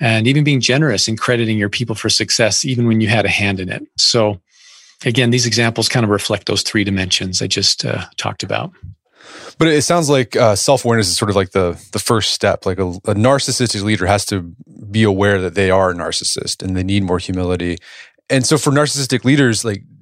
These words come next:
Speaker 2: how does that happen usually? Do they have to get fired and ousted from their company like Steve Jobs?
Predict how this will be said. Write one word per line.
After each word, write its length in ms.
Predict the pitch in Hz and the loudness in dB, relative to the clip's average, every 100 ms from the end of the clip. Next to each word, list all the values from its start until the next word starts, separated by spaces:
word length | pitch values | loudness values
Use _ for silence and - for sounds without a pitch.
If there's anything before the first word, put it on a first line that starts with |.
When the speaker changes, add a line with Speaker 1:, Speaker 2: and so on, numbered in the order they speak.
| - | -4
Speaker 2:
how 160 | - | 0
does 100 | 185 | 2
that 120 | 160 113 | 2 2
happen 340 | 139 139 101 | 0 0 -4
usually? 440 | 95 90 92 87 | -2 -2 0 -2
Do 180 | 90 85 | 0 2
they 120 | 110 | 2
have 220 | 104 127 135 | 2 0 0
to 120 | 123 | -2
get 160 | 110 - | -4 -6
fired 580 | - 92 104 110 113 104 _ - | 0 2 2 0 -4 -12 _ -6
and 160 | 104 92 | -4 0
ousted 300 | 104 107 - | 0 0 -4
from 140 | 110 | -4
their 80 | 95 | -2
company 320 | - 98 104 | -2 -2 0
like 160 | 98 92 | -2 -2
Steve 280 | - 101 90 | -2 -4 -2
Jobs? 480 | 95 90 101 113 | 2 4 2 0